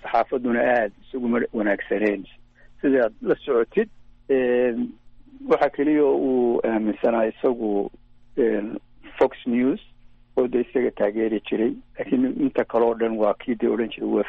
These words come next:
fake news ama waa news aan waxba ka jirin. Marka sideedaba madaxweynuhu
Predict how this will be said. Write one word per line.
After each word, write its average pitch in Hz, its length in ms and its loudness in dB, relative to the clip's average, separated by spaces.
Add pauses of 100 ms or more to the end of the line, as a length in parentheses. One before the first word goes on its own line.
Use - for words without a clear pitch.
fake 110 220 0
news 107 380 -6
ama 104 180 0
waa 107 180 2
news 113 300 -2
aan 113 80 2
waxba - 220 -2
ka - 120 -4
jirin. - 340 -2 (460)
Marka 170 220 0 (340)
sideedaba 160 460 2
madaxweynuhu 127 1200 0